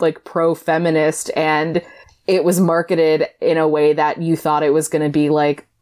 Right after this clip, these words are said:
a sex thriller, and it's not. And now in hindsight, we can recognize what this movie truly has always been and how brilliant it is. And, uh, it's just a shame that it took so long. It's really a shame.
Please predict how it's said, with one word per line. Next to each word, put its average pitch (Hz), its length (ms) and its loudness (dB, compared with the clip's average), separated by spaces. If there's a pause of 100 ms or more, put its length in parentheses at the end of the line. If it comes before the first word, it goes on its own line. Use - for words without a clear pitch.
(220)
a 151 140 0
sex - 380 -2
thriller, 143 600 0
and 143 240 0
it's 139 200 -2
not. 139 520 0 (160)
And 151 560 0 (140)
now 156 540 2
in 151 320 0
hindsight, 160 520 0
we 151 120 2
can 147 260 0
recognize 151 560 0
what 147 120 -2
this 143 140 -2
movie 147 440 0
truly 151 400 0
has 143 200 0
always 143 220 0
been 180 220 0
and 160 120 0
how 151 120 0
brilliant 170 420 0
it 151 80 0
is. 143 260 0 (440)
And, 196 160 0
uh, 214 180 0
it's 208 160 0
just 226 180 -4
a 233 60 2
shame 226 300 0
that 226 100 2
it - 140 -2
took 233 180 -2
so 233 220 0
long. 220 420 0
It's 185 180 -2
really 175 640 2
a 165 140 -2
shame. 139 520 -2